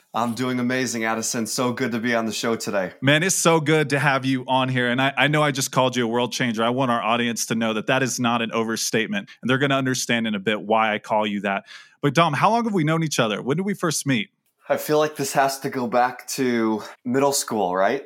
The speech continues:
Speaker 1: I think I was thirteen or fourteen.
Speaker 2: I think, I think so.
Speaker 1: You
Speaker 2: I
Speaker 1: were
Speaker 2: think
Speaker 1: a few years just younger.
Speaker 2: Yeah, 'cause I think, what, we're three years apart? Something like that?
Speaker 1: Exactly.
Speaker 2: Yeah,
Speaker 1: Exactly.
Speaker 2: yeah. I, I re-
Speaker 1: So we're, we're,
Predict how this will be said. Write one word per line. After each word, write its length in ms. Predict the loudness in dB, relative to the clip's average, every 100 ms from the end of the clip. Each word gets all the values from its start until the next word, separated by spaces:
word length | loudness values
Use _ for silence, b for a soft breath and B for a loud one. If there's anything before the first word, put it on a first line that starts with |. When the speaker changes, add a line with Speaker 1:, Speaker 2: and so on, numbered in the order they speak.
| -2
Speaker 1:
I 100 | -2
think 260 | -2 -4 0
I 100 | 0
was 280 | -2 -6
thirteen 540 | -4 -2 -2 -2 -2 0
or 80 | -2
fourteen. 680 | 0 -2 -2 -2 -2 -4 -12 _ _
Speaker 2:
I 140 | 0 2
think, 300 | 2 0 0
I 140 | -4 -2
think 260 | -4 -4
so. 480 | -2 0 0 -2 -6 B -6
Speaker 1:
You 220 | -2 0
Speaker 2:
I 60 | 2
Speaker 1:
were 40 |
Speaker 2:
think 140 | 2 2
Speaker 1:
a 20 |
few 100 | 0
years 380 | 2 0 -4 -6
just 260 | -6 -2
younger. 360 | -2 0 -4 -6 -12 _ _ 2
Speaker 2:
Yeah, 340 | 4 4 0
'cause 160 | 0 2
I 60 | 2
think, 200 | 2 0
what, 140 | 0
we're 140 | 2 -2
three 340 | -2 0 0
years 240 | 0 -2 -4
apart? 480 | -2 -2 -2 -6 _ _
Something 240 | -6 -4 0
like 220 | -2 0
that? 200 | -2 -2
Speaker 1:
Exactly. 640 | -2 2 2 0 -2 0
Speaker 2:
Yeah, 220 | 2 2
Speaker 1:
Exactly. 480 | 2 2 2 0 0
Speaker 2:
yeah. 120 | 0 2
I, 380 | 2 0 2 4
I 20 |
re- 180 | 4 2 -2
Speaker 1:
So 140 | 0
we're, 240 | 2 2 2
we're, 240 | 0 -2